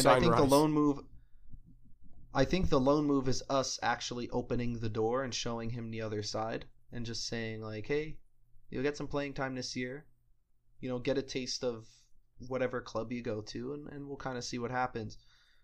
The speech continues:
Speaker 2: Um, but there is a follow-up question from our good friend at Luke Adam. Huge shout out to Luke Adam, and you guys will find out why, um, in the coming weeks. We're gonna keep that a secret for now.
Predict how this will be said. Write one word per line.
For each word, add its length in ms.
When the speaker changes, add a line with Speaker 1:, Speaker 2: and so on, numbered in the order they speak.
Speaker 2:
Um, 420
but 180
there 140
is 100
a 40
follow-up 420
question 360
from 340
our 120
good 180
friend 380
at 200
Luke 200
Adam. 460
Huge 560
shout 300
out 160
to 80
Luke 220
Adam, 340
and 180
you 60
guys 220
will 80
find 260
out 160
why, 500
um, 360
in 100
the 80
coming 340
weeks. 520
We're 100
gonna 140
keep 180
that 140
a 40
secret 380
for 160
now. 280